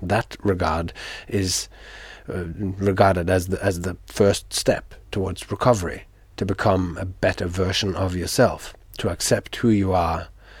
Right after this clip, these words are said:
And the foundations of a meaningful life starts there.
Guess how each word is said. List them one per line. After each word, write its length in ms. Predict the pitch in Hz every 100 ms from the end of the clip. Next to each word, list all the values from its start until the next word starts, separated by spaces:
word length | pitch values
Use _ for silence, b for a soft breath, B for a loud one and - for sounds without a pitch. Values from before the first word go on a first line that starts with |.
| B B B B B B
And 80 | 101
the 60 | 95
foundations 640 | 101 95 98 107 - 95
of 100 | 98
a 60 | 90
meaningful 480 | 98 107 92 - 87
life 340 | 101 104 -
starts 400 | - - 82 -
there. 300 | - 73 76